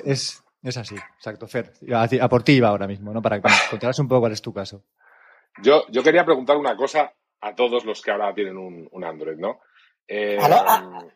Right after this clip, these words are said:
Speaker 3: a los despojos esos, ¿no? <laughs>
Speaker 2: No, una, una pregunta fácil. Eh,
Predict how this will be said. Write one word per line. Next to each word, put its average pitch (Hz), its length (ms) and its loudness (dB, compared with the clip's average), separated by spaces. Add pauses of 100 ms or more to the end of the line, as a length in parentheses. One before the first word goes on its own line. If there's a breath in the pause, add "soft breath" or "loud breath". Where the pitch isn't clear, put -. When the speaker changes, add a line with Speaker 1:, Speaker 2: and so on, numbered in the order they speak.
Speaker 3:
a 143 80 4
los 160 140 8
despojos 170 500 6
esos, 131 260 2
¿no? 226 200 -8
<laughs> - 1200 -4
Speaker 2:
No, 117 300 4 (600)
una, 160 260 2
una 156 340 2
pregunta 143 360 -2
fácil. 101 440 -12
Eh, 104 720 -4